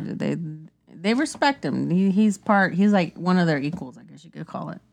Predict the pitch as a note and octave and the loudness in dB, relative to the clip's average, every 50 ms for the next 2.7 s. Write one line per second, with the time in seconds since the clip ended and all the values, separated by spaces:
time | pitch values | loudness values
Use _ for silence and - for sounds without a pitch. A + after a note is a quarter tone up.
0 | _ _ - C#3 C#3+ C#3+ D3+ D3+ B2+ - - _ - - _ _ _ _ _ _ | _ _ -16 -10 -6 -4 -4 -4 -4 -6 -10 _ -20 -20 _ _ _ _ _ _
1 | _ _ - E3+ C3+ C3+ F3+ - - - C#3 D3 D3+ D#3 D#3+ D#3+ F3+ F3 E3+ E3+ | _ _ -8 -6 -6 -6 -8 -8 -10 -8 -8 -6 -4 -2 0 2 2 2 2 2
2 | E3+ F3+ F3 E3+ E3 - - F#3 F3+ F3+ F#3+ - - | 0 0 0 -2 -2 -4 -2 0 0 0 -2 -4 -10